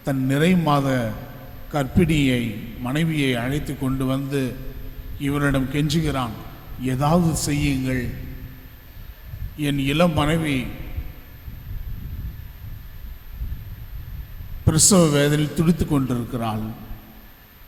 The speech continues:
அந்த மனிதர் சொல்கிறார், பாஸ்டர் சொல்கிறார், "எனக்கு பிரசவம் பார்க்க தெரியும், படித்து இருக்கிறேன்,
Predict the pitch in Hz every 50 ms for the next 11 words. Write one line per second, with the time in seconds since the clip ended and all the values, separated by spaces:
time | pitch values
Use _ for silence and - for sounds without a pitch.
0 | - - - - - - - - - - - - - - - - - - - -
1 | - - - - - - - - - - - - - - - 170 165 170 170 156
2 | 156 170 190 214 175 190 - - - 156 147 139 143 143 139 135 139 139 151 175
3 | - - - - - - - - 151 147 139 - - 170 143 - - 151 135 123
4 | 120 123 123 123 127 127 123 - - - - - - - - - - - - -
5 | - - - - - - - - - - - - - - - 143 139 143 143 151
6 | 180 190 190 185 190 202 180 147 135 127 123 120 120 - - - - - - -
7 | - - 156 156 147 - - 196 190 180 147 - 151 135 127 - 143 - - 143
8 | 135 139 139 139 135 123 117 107 110 - - - - 151 135 151 170 160 196 151
9 | 131 131 123 - 135 127 131 127 120 107